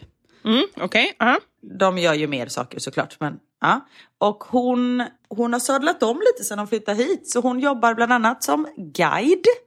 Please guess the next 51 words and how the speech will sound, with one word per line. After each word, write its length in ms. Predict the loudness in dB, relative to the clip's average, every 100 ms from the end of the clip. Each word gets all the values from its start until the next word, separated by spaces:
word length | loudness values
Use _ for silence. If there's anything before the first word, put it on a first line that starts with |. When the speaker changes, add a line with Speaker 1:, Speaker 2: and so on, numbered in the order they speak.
| _ -8 0
Speaker 1:
Mm. 200 | 2 4
Speaker 2:
och 60 |
gör 140 | 4 4
så 100 | 0
här 80 |
Bryssel-tours. 1200 | 0 -2 -2 -2 -2 -2 -2 -6 -4 0 0 -2 -2
Hon 100 | -2
är 100 | -2 -6
fantastisk. 920 | -6 -6 -10 -18 -2 -2 0 -4 -2
Jag 40 | -2
har 40 |
inte 120 | 0
varit 200 | 0 0
på 80 | 0
en 160 | 0 0
rundvandring 560 | -2 0 0 0 0
med 100 | 2
henne, 200 | 2 0 0
men 160 | 2
jag 220 | 4 2
vill, 200 | 2 -2 -6 -16 0
för 60 |
jag 80 | 2
har 100 | 4
hört 120 | 2
att 120 | 0 -2
hon 120 | 0
är 140 | 0
liksom 220 | -2 -2
bara 140 | -2 -4 -8 -20 _ -4 -2 -2 _ _ _
jättefantastisk. 1200 | -2 0 -4 -4 -4 -2 -2 -2 0 0 -2 -14 -20 -18 -18 -20 -18 -18 -2
Speaker 1:
På 260 | 4 6 6
isländska? 720 | 4 2 0 0 0 0 0 2
Nej. 300 | 2 2 -2 _ _
Speaker 2:
Nej, 140 | 0 0 -2 0
på 100 | 0
engelska. 400 | 0 -4 -2 -2 -2 -4
Speaker 1:
Nej. 80 | -2
Speaker 2:
Eller 80 | 0
på, 140 | 0 0 0 -2
Speaker 1:
Ah. 40 |
Speaker 2:
hon 120 | -2
pratar 200 | -2 0
även 160 | 0 0
svenska, 440 | 0 0 -2 -4
för 40 | -4
de 80 | -4
har 80 |
bott 160 | -4 -6
i 60 | -2
Sverige. 240 | -2